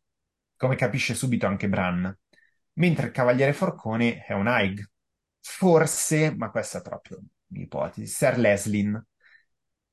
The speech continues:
Casa Aig è una casa giurata a casa Frey e guarda caso anch'essa prende attivamente parte alle nozze rosse, dimostrandosi disonorevole tanto quanto i signori del guado.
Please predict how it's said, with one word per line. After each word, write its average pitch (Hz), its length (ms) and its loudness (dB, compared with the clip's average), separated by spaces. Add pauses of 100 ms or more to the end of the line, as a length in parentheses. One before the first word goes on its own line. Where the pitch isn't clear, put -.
Casa 151 420 2
Aig 135 440 0 (400)
è 131 300 0
una 139 160 2
casa 131 240 0
giurata 117 680 0
a - 120 -6
casa 107 240 -2
Frey 101 560 -2
e 147 140 0
guarda 160 440 4
caso 123 760 -2
anch'essa 151 500 0
prende 123 260 -2
attivamente 127 640 -2
parte 104 320 -2
alle 104 120 -2
nozze 101 360 -4
rosse, - 500 -8 (560)
dimostrandosi 139 920 0
disonorevole 120 1000 0
tanto 123 380 0
quanto 101 260 -2
i 110 60 -6
signori 98 340 -6
del 92 160 -8
guado. - 380 -10